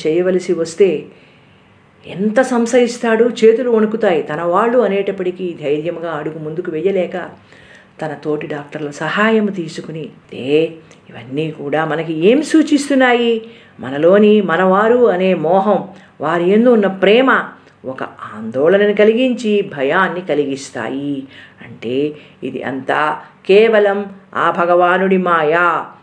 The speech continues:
అలానే ఒక డెబ్భై, ఎనభై, ఎనభై ఏళ్ళు వచ్చిన ఒక ముసలి తండ్రి ఉన్నాడనుకోండి, తనకి ఇద్దరు పిల్లలు ఉంటే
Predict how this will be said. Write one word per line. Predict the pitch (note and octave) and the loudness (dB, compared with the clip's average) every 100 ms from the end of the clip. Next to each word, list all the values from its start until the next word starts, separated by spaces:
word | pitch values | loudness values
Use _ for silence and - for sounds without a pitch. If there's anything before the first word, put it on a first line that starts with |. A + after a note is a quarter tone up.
| _ - | _ -2
అలానే | A3+ E4+ B3+ F3 F3 F3 - - | 0 2 2 2 0 -6 -14 -4
ఒక | A3 G3+ D#3+ D#3 - - _ | 0 0 0 -4 -10 -20 _
డెబ్భై, | F#3 A#3 A#3+ B3+ | -2 -2 2 2
ఎనభై, | A#3+ A3 G#3+ G3+ | 4 2 2 2
ఎనభై | G3 F#3 F#3+ F#3+ G3 | 4 4 2 2 4
ఏళ్ళు | F#3 C4 D#4 | 6 4 4
వచ్చిన | A3+ - G#3 E3+ | 2 2 0 0
ఒక | E3 F3 F3 | 0 0 0
ముసలి | F3 F3+ A#3 | 0 0 2
తండ్రి | A3 E3+ G#3 A3 | 2 2 4 2
ఉన్నాడనుకోండి, | E3+ D#3+ D#3 D3 D3 D3 | 2 0 -2 -4 -6 -4
తనకి | E3 A3 A3 | 0 0 0
ఇద్దరు | F#3+ F3 | -2 -4
పిల్లలు | F3 E3 F#3 | 0 0 0
ఉంటే | D#3 D3 E3+ C3+ | -2 -4 -2 -2